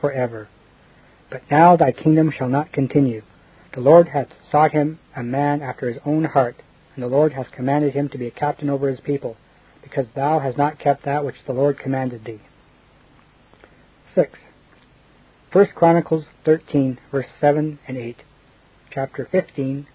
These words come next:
verses eleven to fifteen. Uzzah and the ark, and David's subsequent obedience. The Levites were more particularly,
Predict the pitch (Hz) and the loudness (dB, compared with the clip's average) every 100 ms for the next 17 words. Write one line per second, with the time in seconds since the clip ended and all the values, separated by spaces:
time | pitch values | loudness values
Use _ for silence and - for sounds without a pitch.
0 | _ 139 123 127 123 131 143 147 143 127 | _ -8 -6 -6 -4 -2 -2 -4 -8 -10
1 | - 127 - 127 113 - _ - - _ | -8 -6 -6 -8 -10 -18 _ -20 -20 _
2 | _ _ _ - 175 170 196 190 _ 156 | _ _ _ -2 0 2 0 0 _ -6
3 | 143 143 139 127 - - _ _ - 127 | -4 -2 -2 -4 -10 -20 _ _ -16 -4
4 | 135 160 170 - _ - 135 - 175 175 | 0 2 0 -2 _ -10 -10 -8 -8 -4
5 | 180 180 _ _ _ _ - 135 135 123 | -4 -6 _ _ _ _ -10 -6 -4 -6
6 | 113 - - _ _ _ _ _ - _ | -10 -20 -20 _ _ _ _ _ -20 _
7 | _ _ _ - 139 196 175 165 151 - | _ _ _ -8 2 6 8 6 4 -4
8 | - 139 160 170 143 175 - 131 120 135 | -8 -2 -2 -2 -6 -4 0 0 -2 -6